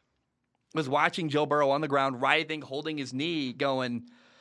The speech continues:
"Oh, no." I mean, I went into panic mode. I was like, "Oh, did he tear his A C L again?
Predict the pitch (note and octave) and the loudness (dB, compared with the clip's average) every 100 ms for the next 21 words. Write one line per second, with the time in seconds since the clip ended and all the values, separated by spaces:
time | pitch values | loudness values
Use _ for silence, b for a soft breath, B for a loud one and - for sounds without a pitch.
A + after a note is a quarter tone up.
0 | b b b b b b b b D#3+ C4+ | b b b b b b b b 4 6
1 | C4+ D3 D3+ G3 E3 G3 G3+ C4+ D4+ F#3 | 6 4 4 4 6 8 8 8 6 4
2 | E3 - C4+ E4 - B2 G#2 - - A#3 | 2 4 6 4 2 -4 -4 -6 2 4
3 | C#4+ C4+ A3 E3 B B B B B B | 6 6 4 0 B B B B B B
4 | B B _ _ D#3 G3 D4+ A#3 A3+ A3 | B B _ _ 0 2 4 4 4 4
5 | G#3+ A3 G#3 F3+ C3 E3+ | 4 4 4 4 2 0